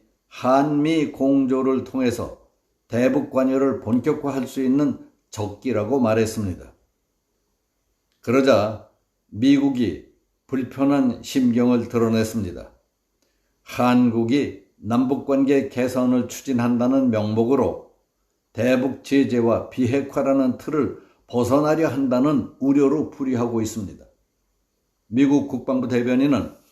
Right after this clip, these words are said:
팔월 한미연합 군사훈련 조정 여부를 묻는 미국의 소리방송 브이오에이 질문에 연합훈련은 쌍방의 결정이며 모든 결정은 상호 합의에 따라 이루어질 것이라고 답했습니다.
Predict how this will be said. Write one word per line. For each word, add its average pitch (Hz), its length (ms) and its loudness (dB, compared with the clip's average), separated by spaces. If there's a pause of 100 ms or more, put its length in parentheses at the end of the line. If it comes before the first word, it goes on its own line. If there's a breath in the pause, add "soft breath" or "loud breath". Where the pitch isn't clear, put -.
(180)
팔월 127 320 -4
한미연합 123 720 0
군사훈련 117 840 -2
조정 127 380 2
여부를 127 300 0
묻는 120 480 2 (580)
미국의 123 760 0
소리방송 113 880 -2
브이오에이 127 840 2
질문에 151 480 0 (1040)
연합훈련은 139 840 2
쌍방의 127 600 0
결정이며 123 680 0 (340)
모든 143 440 0
결정은 123 540 0 (260)
상호 147 480 -2
합의에 131 520 -2
따라 127 240 -2 (120)
이루어질 120 480 2
것이라고 117 480 -2
답했습니다. 117 680 -2